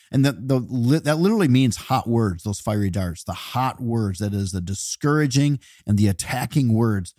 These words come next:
of the divider, the evil one. "And then put on salvation as your helmet and take the sword of the Spirit, which is the word of God." That's the only offensive weapon that he lists that the Romans had. The only offensive weapon that the soldier had was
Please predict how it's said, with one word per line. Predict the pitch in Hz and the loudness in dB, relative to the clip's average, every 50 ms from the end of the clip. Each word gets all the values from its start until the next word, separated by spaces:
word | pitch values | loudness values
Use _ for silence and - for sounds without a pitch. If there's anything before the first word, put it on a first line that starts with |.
| _ _ _ _ _ - | _ _ _ _ _ -4
of | - 110 110 101 90 - 110 | -2 -2 0 0 -2 -4 -4
the | 107 95 | -4 -4
divider, | 85 104 85 104 98 98 95 90 90 87 | -4 -4 -4 -4 -4 -4 -4 -4 -6 -6
the | 80 95 78 | -8 -8 -6
evil | 101 101 90 101 95 85 | -6 -6 -4 -4 -6 -6
one. | 85 80 82 85 87 _ _ _ _ _ _ _ _ _ - | -6 -8 -8 -10 -12 _ _ _ _ _ _ _ _ _ -4
"And | 110 131 | 0 0
then | 135 127 | 0 0
put | 113 - - - 170 | -2 -4 -4 -2 0
on | 160 156 160 160 156 156 - - 113 - - _ _ | 2 2 2 2 2 0 -4 -8 -18 -20 -20 _ _
salvation | - - - 147 123 123 110 92 107 131 147 160 143 - - 104 92 95 | -14 -8 -4 -2 -2 -2 -2 0 2 2 2 2 2 0 -2 -4 -4 -4
as | - 107 113 101 95 | -4 -4 -4 -4 -2
your | 113 101 | -4 -6
helmet | - - - 139 143 151 139 117 90 - _ - _ _ _ _ _ _ _ _ _ _ _ - - | -6 -8 -6 -4 -4 -2 -2 -4 -4 -8 _ -20 _ _ _ _ _ _ _ _ _ _ _ -6 -4
and | 123 104 | -4 -2
take | - 160 139 - | 0 -2 -2 -2
the | - 110 101 | -6 -8 -8
sword | - - - 185 175 180 180 175 | -8 -8 -4 0 0 0 0 0
of | 160 | 0
the | 165 160 | -2 -2
Spirit, | - - - - - 156 151 147 131 107 - - | -4 -4 -12 -10 -6 -4 -2 -2 -2 -4 -6 -8
which | 120 113 - | -10 -6 -4
is | 131 107 90 | -4 -4 -4
the | 117 107 | -4 -6
word | 104 104 120 143 143 135 | -4 -4 -2 -2 -2 -2
of | 127 104 | -4 -4
God." | 107 120 110 101 | -4 -4 -2 0
That's | 113 113 - | -2 -2 0
the | - 127 | 0 0
only | 123 139 156 180 208 202 - _ _ _ _ _ _ _ - | 0 2 2 2 0 0 -2 _ _ _ _ _ _ _ -4
offensive | 120 131 147 165 160 - - 151 151 151 - - 151 135 120 | -2 0 0 0 0 0 2 2 2 2 0 0 -2 -2 -2
weapon | 107 117 131 135 - - 107 101 98 | 0 0 0 0 0 -2 -2 0 0
that | 107 98 | -2 -2
he | 101 92 | -4 -4
lists | 92 98 90 85 - - - - | -6 -6 -8 -8 -8 -10 -8 -6
that | 110 90 - | -6 -4 -4
the | 107 95 92 98 92 - - | -4 -4 -2 -4 -6 -6 -4
Romans | 110 107 104 107 107 104 104 - | -2 0 2 2 2 0 0 -2
had. | 156 190 220 135 78 69 - _ | -2 -2 -2 -2 -6 -10 -16 _
The | - 110 104 - | -8 -8 -6 -2
only | 87 127 139 156 165 165 | 0 2 4 4 4 4
offensive | 156 147 151 - 151 143 131 - 135 127 | 4 2 0 0 -2 -4 -4 -6 -8 -8
weapon | 123 107 90 123 104 104 | -8 -8 -6 -4 -6 -6
that | 101 - | -6 -8
the | 107 95 | -8 -8
soldier | - - 107 104 104 101 | -6 -4 -4 -2 -2 -2
had | 92 95 92 90 90 | -2 -2 -4 -4 -4
was | 95 95 92 92 - - | -4 -4 -4 -4 -6 -8